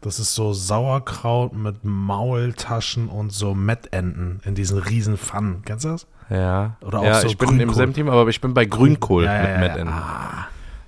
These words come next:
Speaker 1: das ist auch
Speaker 2: Das ist schon
Speaker 1: schon
Speaker 2: gut.
Speaker 1: Ja, das sind
Speaker 2: Also mein
Speaker 1: meine drei.
Speaker 2: absoluter Go-To ist tatsächlich Reibekuchen zuerst,
Speaker 1: <laughs>
Speaker 2: dann, <laughs>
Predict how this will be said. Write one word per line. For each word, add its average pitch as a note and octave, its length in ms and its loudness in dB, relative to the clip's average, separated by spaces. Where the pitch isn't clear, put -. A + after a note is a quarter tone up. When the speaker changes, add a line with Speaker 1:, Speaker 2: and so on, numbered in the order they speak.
Speaker 1:
das - 180 -10
ist - 80 -6
auch F#2+ 200 -4
Speaker 2:
Das G#2 140 -2
ist G2+ 60 0
schon - 240 0
Speaker 1:
schon G2 80 2
Speaker 2:
gut. B2+ 300 0
Speaker 1:
Ja, G2 100 -4
das G2 120 -2
sind B2 60 6
Speaker 2:
Also A#2+ 160 6
mein B2 180 6
Speaker 1:
meine A2+ 160 2
drei. G#2+ 80 -2
Speaker 2:
absoluter C#3 480 2
Go-To B2+ 400 4
ist D3 180 0
tatsächlich D3 920 -2
Reibekuchen A2+ 720 -2
zuerst, D3+ 400 0
Speaker 1:
<laughs> - 480 -10
Speaker 2:
dann, C#3+ 460 4
<laughs> C3 80 4